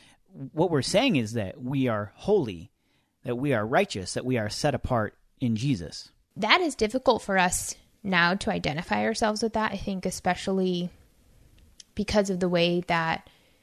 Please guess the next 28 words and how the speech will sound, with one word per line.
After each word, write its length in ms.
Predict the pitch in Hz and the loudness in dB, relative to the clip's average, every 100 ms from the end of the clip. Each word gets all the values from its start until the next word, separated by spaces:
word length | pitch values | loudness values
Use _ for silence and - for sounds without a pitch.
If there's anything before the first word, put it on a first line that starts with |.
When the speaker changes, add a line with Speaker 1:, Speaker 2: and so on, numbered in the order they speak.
| _ _ _ - | _ _ _ -2
Speaker 2:
maybe 240 | 302 330 | 0 2
the 120 | 269 247 | 0 2
way 220 | 226 214 | 2 2
terms 360 | - 214 208 202 | -2 -6 -4 -4
are 80 | |
used 320 | 190 190 190 - | -4 -4 -6 -8
within 300 | - 185 175 | -8 -6 -6
the 60 | |
church. 440 | - 165 202 - - | -8 -8 -10 -10 -8
Again, 400 | 180 180 170 170 | -4 -2 -4 -4
going 240 | 175 170 165 | -4 -2 -2
back 240 | 170 - | -4 -4
to 140 | - 175 | -6 -4
saying 420 | 180 175 165 170 - - - - | -2 -4 -4 -8 -14 -20 -16 0
we 140 | 190 | 4
often 340 | 180 175 180 175 | 4 4 -2 -2
identify 600 | 165 170 165 180 165 165 | -2 -2 -2 -2 -2 -2
as, 340 | 165 160 - - - - | -4 -6 -12 -20 -18 2
"Yes, 300 | 220 214 208 | 4 4 0
I 60 | |
am 140 | 185 175 | -2 -2
a 60 | |
sinner 380 | 170 - 190 180 | -4 -4 -4 -4
who 140 | 170 165 | -4 -4
is 120 | 165 | -4
saved 460 | 180 170 165 160 - _ _ - | -2 -2 -4 -8 -18 _ _ -4
by 120 | 175 | -2
grace," 440 | 185 165 160 - | 0 0 -2 -8